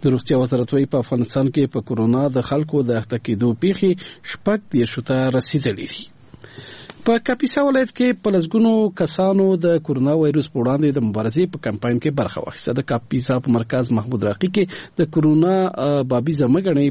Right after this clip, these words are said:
په نوم د دغه کمپاین په مرسته پر خلکو له کورونا وایروس څخه د خوندیتوب اړتیا وړ ټوکي وویشل شول. دغه کمپاین د کاپیسا د انسجام د بنسټ لخوا پلی شوی دی. او د امریکا د کالیفورنیا ایالت په لسګونه میلیونه وګړي په کورو-،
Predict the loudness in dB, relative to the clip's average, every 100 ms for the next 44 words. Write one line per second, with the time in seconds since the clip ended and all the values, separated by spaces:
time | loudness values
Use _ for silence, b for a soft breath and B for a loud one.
0 | 0 0 2 2 0 -2 -2 -4 -2 -2
1 | -2 0 0 0 0 -2 -2 B B -2
2 | 2 2 2 0 0 2 2 0 0 0
3 | 2 2 2 0 -2 -2 0 0 0 -2
4 | -2 0 0 0 -2 -4 -4 0 0 2
5 | 0 -4 -6 -4 0 0 0 -2 -6 -4
6 | -4 -6 B B B -2 0 0 2 0
7 | 0 -2 -2 -2 0 2 2 0 0 0
8 | 2 0 -2 -2 -4 -4 -4 -2 -2 0
9 | 0 0 0 0 -2 -6 -10 -14 -20 B
10 | B B B B B B B 2 2 4
11 | 4 2 2 2 2 2 0 -2 0 2
12 | 4 4 4 2 2 0 0 2 2 0
13 | -4 -2 2 4 4 2 2 2 2 2
14 | 2 2 2 -2 -4 -2 0 2 0